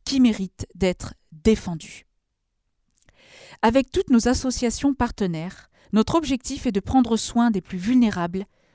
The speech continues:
des enfants à naître, des femmes enceintes en difficulté, des personnes en fin de vie.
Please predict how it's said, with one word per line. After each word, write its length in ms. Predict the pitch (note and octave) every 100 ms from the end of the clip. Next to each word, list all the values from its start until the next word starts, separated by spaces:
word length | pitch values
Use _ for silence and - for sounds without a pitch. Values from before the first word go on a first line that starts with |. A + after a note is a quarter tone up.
| _
des 240 | F3+ F3
enfants 280 | A#3 B3+ C#4 -
à 100 | G#3
naître, 380 | F#3+ - - - _ - -
des 140 | F#3+
femmes 280 | - B3 C#4+
enceintes 360 | C4+ - A#3+ F3+
en 80 |
difficulté, 720 | E3+ A#3+ B3+ B3 G#3+ - F#3 F#3+ _ _ _
des 160 | E3 F#3+
personnes 560 | B3 B3 - G#3 G#3+ -
en 100 | E3+
fin 200 | - G3+
de 60 |
vie. 220 | D#3+ -